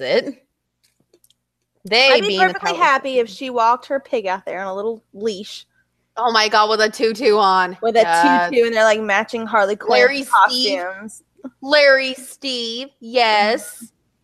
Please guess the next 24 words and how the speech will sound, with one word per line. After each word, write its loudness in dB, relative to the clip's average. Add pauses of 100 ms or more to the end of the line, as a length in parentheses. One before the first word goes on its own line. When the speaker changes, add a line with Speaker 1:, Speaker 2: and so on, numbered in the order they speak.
(380)
Speaker 1:
Or 2
even -2
a -2
bow 4
tie. 0 (180)
Speaker 2:
Cosplay. 2
Speaker 1:
A -12 (360)
top -10
Speaker 2:
<gasps> -4
Larry 8
Steve -2
could -6
be 0
the -4
Joker. -6 (720)
Speaker 1:
Oh 4
my 2
God. 0
No, 2
Murphy 0
should -4
be -4
the 2
Joker. 0